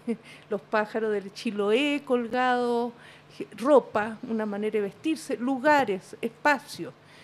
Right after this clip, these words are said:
Pero ¿qué se generó? ¿Cuál es, dónde radican los signos, eh, de la transición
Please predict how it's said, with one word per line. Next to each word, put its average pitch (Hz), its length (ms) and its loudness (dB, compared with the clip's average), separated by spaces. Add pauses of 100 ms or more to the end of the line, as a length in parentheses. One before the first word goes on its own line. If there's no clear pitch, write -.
(180)
Pero 240 200 -4
¿qué 294 140 -4
se 320 180 -6
generó? 262 800 -4 (360)
¿Cuál 294 260 -2
es, - 460 -10 (120)
dónde 302 580 -6 (380)
radican 269 640 -2
los 277 140 -6
signos, 339 880 -6 (640)
eh, 220 280 0 (260)
de 226 100 0
la 226 100 -2
transición 285 1120 -2